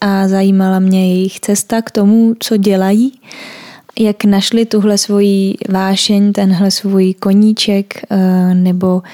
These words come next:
mě zajímala nějaká jejich životní cesta. A říkala jsem si, že bych jim takhle i ráda dala možnost, aby vlastně to mohli říct více lidem, nejenom mně,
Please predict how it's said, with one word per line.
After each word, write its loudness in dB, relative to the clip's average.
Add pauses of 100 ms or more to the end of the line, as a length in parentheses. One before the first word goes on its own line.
(760)
mě 4
zajímala 2
nějaká 0
jejich 0 (320)
životní 2
cesta. -4 (1160)
A 0
říkala 0
jsem 2
si, -2
že 2
bych -4 (840)
jim 2
takhle -2
i 0 (180)
ráda 0
dala 0
možnost, 0
aby 0
vlastně -2
to 0
mohli 2
říct -2 (140)
více 0
lidem, 4
nejenom 2
mně, 2